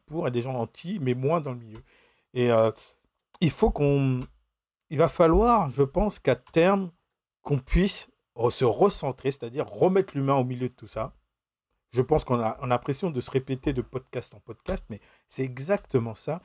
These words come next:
C'est, il faut qu'on prenne... qu'on prenne en compte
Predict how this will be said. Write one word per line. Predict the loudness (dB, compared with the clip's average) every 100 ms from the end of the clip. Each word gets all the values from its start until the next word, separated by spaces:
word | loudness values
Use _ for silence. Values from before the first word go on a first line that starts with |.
| _ -10
C'est, | -8 -8 _ -10 -10 _ _ -12
il | -10
faut | -4 -4
qu'on | -2 0 0 -4 -12
prenne... | -10 -6 -6 -8 _ -12
qu'on | 0
prenne | 4 4
en | 0 -12
compte | -10 -12 -12